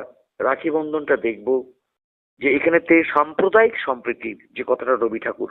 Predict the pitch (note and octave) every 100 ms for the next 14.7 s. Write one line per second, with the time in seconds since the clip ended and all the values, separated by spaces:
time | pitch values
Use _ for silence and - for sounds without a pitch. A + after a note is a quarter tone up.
0 | - A2 A#2+ A2 G#2+ - - F#2+ F#2 _
1 | - B2 C#3 C3+ G#2 F2+ - A2+ G2+ -
2 | _ _ _ _ _ - C3+ C3 A#2 -
3 | G2 A#2+ C#3+ B2 G#2 G2+ G2+ G2 G2+ -
4 | D3 - _ _ _ _ _ _ _ -
5 | A2+ B2+ A2 C3 B2 C#3+ C#3 - _ _
6 | _ _ - C3+ C3+ C#3+ C#3+ - _ _
7 | _ _ - F3+ F3 E3+ - C3+ C3 B2+
8 | A#2+ - _ _ _ _ - D#3 C3+ C#3
9 | C3+ G#2 B2+ D#3 E3+ D#3+ D3+ B2+ A#2+ A2
10 | B2 B2 B2 A#2 A2+ A2+ - A2+ G#2+ G#2+
11 | G#2+ - _ _ _ _ _ _ - G2
12 | - G#2+ G#2 G2+ A2 G2+ F2+ F#2+ - G2
13 | - F#2+ - B2 A#2+ _ _ _ - A2
14 | A#2+ - G#2 G#2 G2+ G2+